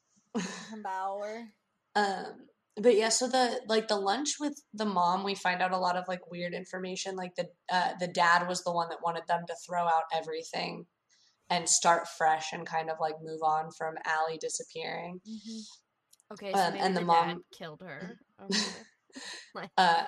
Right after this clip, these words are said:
Speaker 3: it's a little extreme.
Speaker 2: the mom held on to a couple of things,
Speaker 3: Normal.
Speaker 2: uh, including these weird dresses that she's giving the girls. But then she, like, gives the girls the dresses, and they all kind of are like,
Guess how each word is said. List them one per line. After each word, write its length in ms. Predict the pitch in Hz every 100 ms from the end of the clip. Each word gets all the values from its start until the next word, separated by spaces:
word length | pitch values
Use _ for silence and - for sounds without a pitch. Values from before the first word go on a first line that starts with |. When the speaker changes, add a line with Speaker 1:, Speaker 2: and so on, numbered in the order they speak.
| -
Speaker 3:
it's 100 | 339
a 100 | 294
little 180 | 254
extreme. 800 | 233 - - 208 190 180 190 226 - _ -
Speaker 2:
the 160 | 196 208
mom 260 | 185 185
held 260 | 185 180 175
on 220 | 160 160
to 180 | 165 170
a 40 |
couple 320 | 170 160 165 160
of 100 | 160 - -
things, 760 | 160 160 165 165 165 - - 165
Speaker 3:
Normal. 400 | 160 160 165 175
Speaker 2:
uh, 240 | 170 151 -
including 560 | 185 180 185 175 175
these 200 | 170 165 165
weird 300 | 165 165 156 -
dresses 560 | - 165 160 - 165
that 120 | 160 -
she's 240 | 165 151
giving 280 | 165 165 160
the 80 | 156
girls. 400 | 160 156 160 -
But 160 | 180 -
then 280 | 214 220 214 -
she, 140 | - 277
like, 180 | 247
gives 240 | 220 233 262
the 100 | 320
girls 320 | 294 294 294
the 80 | 254
dresses, 720 | - 185 190 - 180 170 -
and 120 | 180
they 80 | 180
all 160 | 185 196
kind 180 | 247 254
of 100 | 254
are 120 | 226
like, 240 | 196 185